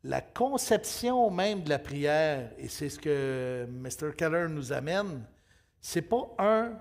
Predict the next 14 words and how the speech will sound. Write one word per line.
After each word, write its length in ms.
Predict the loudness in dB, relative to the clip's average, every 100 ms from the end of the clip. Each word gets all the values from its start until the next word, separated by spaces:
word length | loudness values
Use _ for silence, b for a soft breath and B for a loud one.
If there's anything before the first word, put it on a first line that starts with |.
| -14 -4
ou 140 | 0
l'autre, 540 | 4 4 4 0 -6 -14
c'est 180 | -8 -4
pas 180 | 2 2
un 120 | 2
choix 360 | -2 -2 0 2
à 120 | 2
faire, 320 | 2 2 2
c'est 140 | 0 -2
pas 180 | -4 0
un 320 | 4 4 4 0 B B B
contre 360 | 4 4 6 4
l'autre, 320 | 6 4 0 B B B
c'est 240 | 0 0